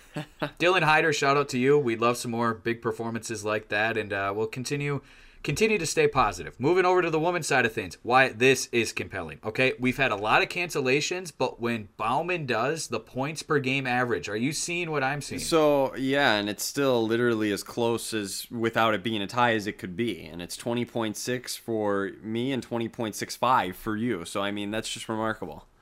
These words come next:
Speaker 1: Yeah, and you're, you're up right now, but, uh, I'm gonna have more games this week, I think, because, you know, DeGiorgio for North Central's playing more, Robinson for North Central's playing more, Northwestern's got a weak game. I mean, you've got some players for those squads as well that you have,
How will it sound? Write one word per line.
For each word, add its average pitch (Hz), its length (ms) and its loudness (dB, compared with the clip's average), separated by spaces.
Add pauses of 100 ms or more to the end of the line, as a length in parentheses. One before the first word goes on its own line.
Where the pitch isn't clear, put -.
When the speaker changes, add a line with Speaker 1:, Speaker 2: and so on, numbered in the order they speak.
(160)
Speaker 1:
Yeah, 110 280 0 (100)
and 113 220 -2
you're, 135 280 4
you're 143 200 2
up 123 240 0
right 143 220 0
now, 139 380 -2
but, 107 200 0
uh, 98 260 2
I'm 110 180 -2
gonna 117 160 -2
have 110 440 -2 (520)
more 113 200 0
games 113 320 -2
this 101 180 -8
week, 110 360 -2
I 127 120 4
think, 139 320 -4
because, 98 580 -6
you 107 120 -10
know, 90 140 -8
DeGiorgio 107 640 -2
for 107 120 -10
North 104 200 -4
Central's 110 420 -4
playing 104 260 -8
more, 101 240 -4
Robinson 101 520 -2
for 101 120 -12
North 95 200 -8
Central's 98 360 -10
playing 98 240 -12
more, 95 160 -8
Northwestern's 95 640 -4
got 95 160 -2
a 92 80 -4
weak 95 260 -8
game. 98 360 -6
I 92 80 -6
mean, 90 160 -10
you've 117 180 0
got 107 240 0
some 90 220 -12 (400)
players 110 320 2
for 107 100 0
those 101 220 0
squads 95 340 -4
as 85 120 -10
well 107 340 4
that 90 160 -6
you 87 140 -10
have, 85 280 -8